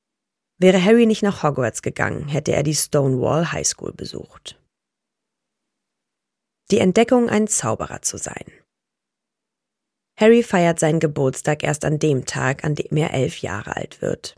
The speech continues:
also an dem Tag, an dem er die außergewöhnliche Wahrheit über seine Identität erfährt. In der Woche von Harrys Geburtstag treffen Hunderte von Briefen im Hause der Dursleys ein, die ihn nach Hogwarts einladen.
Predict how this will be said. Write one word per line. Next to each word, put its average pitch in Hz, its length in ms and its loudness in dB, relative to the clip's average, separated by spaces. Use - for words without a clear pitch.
also 147 180 0
an 139 160 2
dem 175 240 2
Tag, 170 320 -2
an 175 120 4
dem 180 140 6
er 180 60 4
die 180 160 0
außergewöhnliche 165 840 0
Wahrheit 135 360 -2
über 151 200 -2
seine 123 280 -4
Identität 143 680 -6
erfährt. - 560 -14
In 175 140 0
der 170 100 4
Woche 220 200 0
von 185 220 0
Harrys 170 300 0
Geburtstag - 800 -4
treffen 139 360 -6
Hunderte 185 360 0
von 170 220 -2
Briefen 131 380 -8
im 135 180 -6
Hause 139 220 -4
der 143 120 0
Dursleys 147 500 -2
ein, 151 300 -2
die 202 80 2
ihn 202 100 4
nach 202 260 -2
Hogwarts 98 360 -10
einladen. 76 600 -12